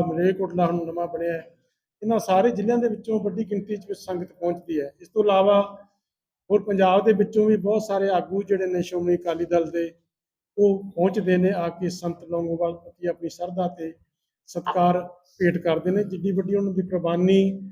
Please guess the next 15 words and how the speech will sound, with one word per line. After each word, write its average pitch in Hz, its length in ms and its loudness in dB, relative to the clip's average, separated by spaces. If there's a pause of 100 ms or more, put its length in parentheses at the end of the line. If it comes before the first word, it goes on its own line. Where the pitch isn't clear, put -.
(260)
ਜੋ 185 100 0
ਉਹਨਾਂ 202 240 0
ਨੇ 190 160 2
ਦੇਸ਼ 180 360 -2
ਲਈ, 190 220 0
ਪੰਜਾਬ 175 580 0
ਲਈ, 185 160 0
ਸਮੁੱਚੀ - 760 -8
ਕੌਮ 185 320 2
ਲਈ 185 360 2 (560)
ਔਰ 185 180 4
ਪੰਥ 208 320 0
ਲਈ 208 140 2
ਕੀਤੀ 190 460 2
ਹੈ, 139 300 0